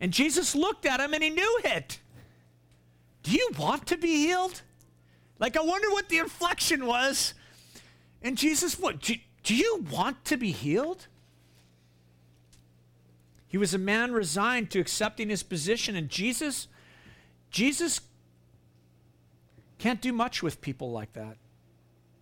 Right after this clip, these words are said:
But Jesus can do a lot with people who say, "Lord, I want to be well.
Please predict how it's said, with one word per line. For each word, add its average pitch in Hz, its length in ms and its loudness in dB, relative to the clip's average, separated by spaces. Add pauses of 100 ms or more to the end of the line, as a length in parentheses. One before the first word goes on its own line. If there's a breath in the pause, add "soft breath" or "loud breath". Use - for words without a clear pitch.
(3000 soft breath)
But 165 100 -2
Jesus 262 400 -2
can 247 180 -4
do 226 200 2
a 208 40 2
lot 190 420 -2
with 139 240 -8
people 180 300 -2
who 165 100 -2
say, 160 220 -4
"Lord, 165 260 -4
I 151 80 -4
want 143 460 -8
to 165 100 -6
be 147 260 -4 (140)
well. 143 380 -4